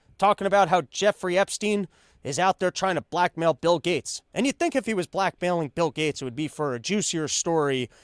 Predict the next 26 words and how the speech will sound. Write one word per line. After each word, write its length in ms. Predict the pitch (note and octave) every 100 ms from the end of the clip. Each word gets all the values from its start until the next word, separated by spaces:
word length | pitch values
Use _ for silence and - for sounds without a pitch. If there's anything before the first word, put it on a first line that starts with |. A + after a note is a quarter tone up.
| _ _ -
than, 260 | D3+ D3+
uh, 400 | D3+ D3 C#3+ C#3 C#3
him 180 | F3+ E3+
just 180 | F3
having 240 | E3+ E3+ D#3
an 80 | C#3
affair 340 | - D#3 D#3+
with 140 | D3+
some 180 | - A#2
Russian 380 | C3+ E3+ C#3+ A#2+
bridge 320 | - E3 C#3
player. 320 | - C3+ G2+ - _ _ _ _ _ _ _ _
Right? 240 | F3 C4+ -
You 120 | F#3+
would 120 | G3+
think 140 | - A3+
that 140 | G#3 -
there 100 | G3
would 80 |
be 120 | C#3 A#2
children. 540 | - B3 F3+ A3+ G3 - -
You'd 200 | B2+ F3
have 160 | D3+ -
cancerous 440 | A3+ G#3 G3+ E3+
crime 460 | - - A3 A3 G#3+
labs. 400 | G#3 G#3 E3